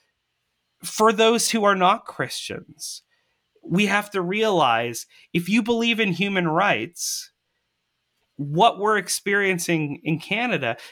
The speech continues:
is a violation of three hundred little human beings' human rights on a day-to-day basis.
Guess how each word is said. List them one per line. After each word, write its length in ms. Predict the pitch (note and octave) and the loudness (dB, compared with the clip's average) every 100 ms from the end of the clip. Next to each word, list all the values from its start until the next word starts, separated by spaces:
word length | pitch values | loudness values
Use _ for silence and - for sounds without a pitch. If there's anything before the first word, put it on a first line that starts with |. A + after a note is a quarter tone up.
| - | -2
is 160 | E3+ | 0
a 60 | F#3 | 0
violation 920 | F3 D#3+ A3 F#3+ F3+ A3+ - D#3+ D#3 | 2 4 2 0 -2 -2 -2 -2 -2
of 120 | C#3 | -4
three 480 | - - G3 A#3 B3 | -6 -12 -4 -2 0
hundred 420 | A3+ G#3 F#3+ F3 | 0 -2 -4 -4
little 280 | D#3+ F#3 G#3 | -2 -2 -2
human 420 | E3+ F#3+ F#3+ F3+ | -2 -2 -2 -2
beings' 400 | D#3+ E3+ C#3+ B2+ | 0 0 -2 -6
human 360 | - G3 G3 F3 | -6 -4 0 0
rights 440 | D#3+ D#3+ C#3+ - - - - | 2 2 0 -6 -18 -14 -2
on 100 | F3+ | 0
a 60 | |
day-to-day 600 | E3+ - F3+ G3+ F3 F3 D#3+ | 2 0 -2 -2 -2 0 0
basis. 640 | D#3 F3+ F3+ - - - | 2 0 -2 -6 -8 -10